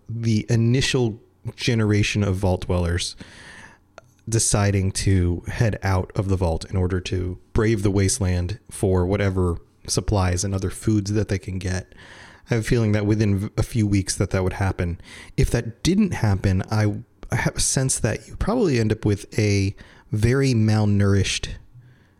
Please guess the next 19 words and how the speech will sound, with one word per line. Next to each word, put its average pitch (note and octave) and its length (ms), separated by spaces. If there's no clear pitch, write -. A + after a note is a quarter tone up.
environment, F#2 960
a G#2+ 100
lot G#2 240
of G2 80
very A#2 400
s-, - 500
thin, A2+ 680
sickly - 580
people, G2 640
and G2+ 680
a A#2 200
reduce, A2+ 760
a, E3 240
you G3 100
know, F3 140
a D#3+ 60
reduction F#3 500
in, E3 520
um, C#3 460